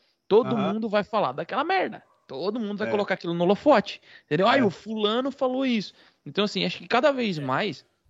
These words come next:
Speaker 1: pro, pro humor, isso vai ser também prejudicial. Porque, assim,
Speaker 2: É.
Speaker 1: é, hoje em dia, eu, eu, recentemente eu ouvi um, um podcast do,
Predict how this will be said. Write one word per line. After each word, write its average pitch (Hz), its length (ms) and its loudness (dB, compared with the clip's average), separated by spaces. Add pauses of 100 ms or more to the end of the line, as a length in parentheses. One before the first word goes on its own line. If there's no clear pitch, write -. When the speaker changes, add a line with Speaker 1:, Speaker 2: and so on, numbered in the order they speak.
(640)
Speaker 1:
pro, 196 500 2
pro 190 220 2
humor, 147 500 2 (340)
isso 135 260 -6
vai 160 80 2
ser 156 120 -8
também 170 200 -4
prejudicial. 185 840 0 (260)
Porque, 143 220 -2
assim, 160 280 -2 (200)
Speaker 2:
É. 123 500 -2
Speaker 1:
é, - 60 -6
hoje 175 260 6
em 165 40 -2
dia, 165 420 -2
eu, 147 220 0
eu, 139 180 2 (180)
recentemente 170 680 0
eu 180 80 6
ouvi 165 220 0
um, 160 280 -4 (400)
um 143 80 0
podcast 156 540 2
do, 143 640 -6